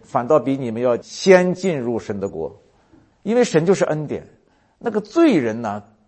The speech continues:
只能靠恩典。你要知道这个啊，他太坏了，他没有任何可自夸的，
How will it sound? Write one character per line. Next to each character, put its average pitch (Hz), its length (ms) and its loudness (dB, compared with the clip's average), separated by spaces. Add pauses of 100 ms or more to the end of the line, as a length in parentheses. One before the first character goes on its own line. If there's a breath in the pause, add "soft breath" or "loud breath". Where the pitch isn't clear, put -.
(300)
只 147 480 0
能 143 260 0
靠 - 280 2
恩 131 200 -4
典。 98 220 -12
你 135 80 -10
要 190 80 4
知 202 140 2
道 196 60 4
这 180 120 4
个 127 140 2
啊， 98 180 -8 (320 soft breath)
他 240 220 0
太 262 420 4
坏 143 360 6
了， 95 220 -6 (800 soft breath)
他 247 140 -4
没 240 160 0
有 285 100 4
任 320 320 4
何 208 100 6
可 170 220 2
自 165 240 -2
夸 139 340 -2
的， 101 180 -10